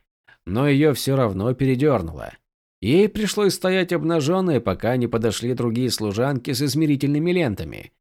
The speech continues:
Они всю ее ощупали и стискали, снимая все возможные мерки талии, груди, плеч, бедер.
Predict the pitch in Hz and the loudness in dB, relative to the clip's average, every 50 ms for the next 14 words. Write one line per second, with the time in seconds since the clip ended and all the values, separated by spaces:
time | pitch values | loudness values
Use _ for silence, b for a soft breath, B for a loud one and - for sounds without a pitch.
0 | _ _ _ _ - - 101 117 143 156 143 - - - 131 156 180 175 170 151 | _ _ _ _ -8 -4 0 2 4 4 4 2 2 2 4 4 4 4 4 4
1 | 139 143 135 127 113 92 - - - 151 165 151 - 139 139 139 139 139 131 - | 4 4 4 4 4 2 0 -2 0 2 2 2 2 2 2 4 4 2 2 0
2 | - - 170 175 156 - - - 107 95 92 85 - - 127 123 123 127 127 123 | 0 0 2 2 4 2 2 0 -2 -4 -2 -2 -2 0 0 0 2 2 2 2
3 | 120 - - 120 143 151 143 131 113 107 120 135 143 135 117 123 131 123 113 104 | 2 0 0 0 2 2 2 2 2 2 0 0 0 0 0 0 2 2 2 2
4 | 101 117 135 147 147 120 - - 98 90 - - 123 131 143 147 147 135 135 135 | 2 2 2 2 0 0 -2 -4 -6 -8 -4 0 2 4 4 4 4 4 4 4
5 | 127 120 107 113 110 107 101 95 127 143 147 123 - - 90 87 110 131 143 139 | 4 4 2 2 2 0 0 0 0 0 0 0 -2 -4 -2 0 2 2 2 2
6 | 123 104 - 85 82 104 127 151 143 127 117 127 113 98 - | 2 0 -2 -4 0 2 2 4 4 4 4 2 2 0 -2